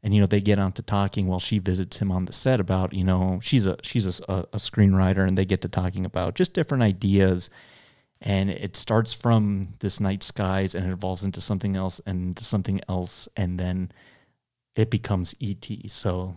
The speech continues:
they start writing this film. This is when it happens. But I just think it's very interesting. Night skies didn't happen, but I think for the most part, the elements of, of it that we, that we see in Poltergeist and Gremlins, Spielberg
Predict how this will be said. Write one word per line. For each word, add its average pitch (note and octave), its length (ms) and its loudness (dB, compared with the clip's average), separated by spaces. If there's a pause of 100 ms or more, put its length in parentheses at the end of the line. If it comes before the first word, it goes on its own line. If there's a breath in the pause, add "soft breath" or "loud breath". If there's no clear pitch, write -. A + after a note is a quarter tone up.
they A2+ 120 2
start - 240 2
writing G#2 320 4
this F#2+ 160 0
film. A#2+ 480 8 (420 loud breath)
This G#2+ 160 4
is G2 100 4
when F#2+ 160 6
it F#2 120 4
happens. G#2 560 0
But G2+ 260 -2
I C3+ 100 0
just - 200 -2
think D3+ 140 -2
it's G#2 100 -4
very A2 280 2
interesting. G#2+ 460 -2
Night B2+ 220 0
skies B2+ 340 -2
didn't A2+ 340 0
happen, G2+ 500 -2
but F#2 300 -2 (640 soft breath)
I A2+ 60 -2
think A#2 200 4
for A#2+ 100 0
the F#2+ 100 0
most F#2+ 320 0
part, G2 360 -2 (220)
the G2+ 240 0
elements G2+ 460 0
of, F#2 400 -4 (120)
of G2 120 -2
it F#2+ 140 -2
that G2 200 -4
we, F#2+ 400 -4 (800)
that A2+ 100 2
we G2 120 0
see G2 300 0
in F2+ 140 2
Poltergeist G2 960 0
and F#2+ 240 2
Gremlins, F#2+ 600 2
Spielberg G2+ 800 0